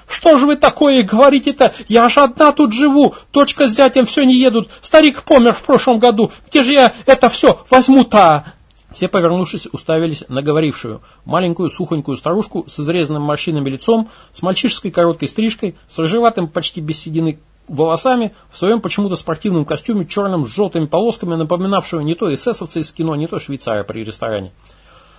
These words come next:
«Валерьевна, тут вот какое дело!»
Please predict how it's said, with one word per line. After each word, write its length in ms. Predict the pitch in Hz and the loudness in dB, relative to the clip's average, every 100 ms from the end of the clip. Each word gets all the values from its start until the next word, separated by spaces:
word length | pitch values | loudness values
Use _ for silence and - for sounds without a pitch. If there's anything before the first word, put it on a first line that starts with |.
| _ _ _ | _ _ _
«Валерьевна, 880 | - 123 160 196 180 151 127 87 - _ _ _ - | 0 4 6 6 4 4 2 -6 -10 _ _ _ -2
тут 180 | 165 | 0
вот 200 | 160 202 | 4 2
какое 420 | 208 170 202 196 170 | 4 2 4 4 2
дело!» 420 | 147 127 98 | 2 2 2